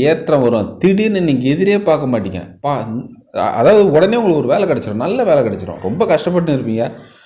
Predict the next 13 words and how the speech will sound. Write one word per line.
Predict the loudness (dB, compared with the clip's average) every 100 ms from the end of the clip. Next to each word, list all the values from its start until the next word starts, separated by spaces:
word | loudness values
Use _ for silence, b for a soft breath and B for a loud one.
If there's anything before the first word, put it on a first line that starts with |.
| B -6
நல்ல | 2 4 6
வேலை | 6 6
கிடைச்சிரும். | 2 0 -2 -4 -8 B _ _ -4
அதாவது | 2 4 6
உங்களுக்கு | 4 2 0 0
உங்க | 0
கையில | 0 2 2
வந்து | 2 4 4 6 6 4 4 2
உங்க | 2 2
விக்காம | 0 2 2 4
இருக்கிற | 2 2 2
ஒரு | 2 2
சில | 2